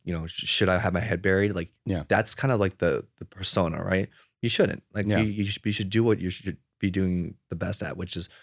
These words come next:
Speaker 1: for me, is, uh, new experiences that kinda link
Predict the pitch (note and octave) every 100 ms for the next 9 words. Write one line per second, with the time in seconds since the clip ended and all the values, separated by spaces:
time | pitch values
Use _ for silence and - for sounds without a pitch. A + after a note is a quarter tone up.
0 | _ _ _ - F#2+ G2 F2+ D#2+ - _
1 | - F#2 F2 D#2+ - _ _ _ _ _
2 | - G2+ G#2+ - F#2+ F#2+ G2 F2 - F2+
3 | E2+ F2 F#2+ -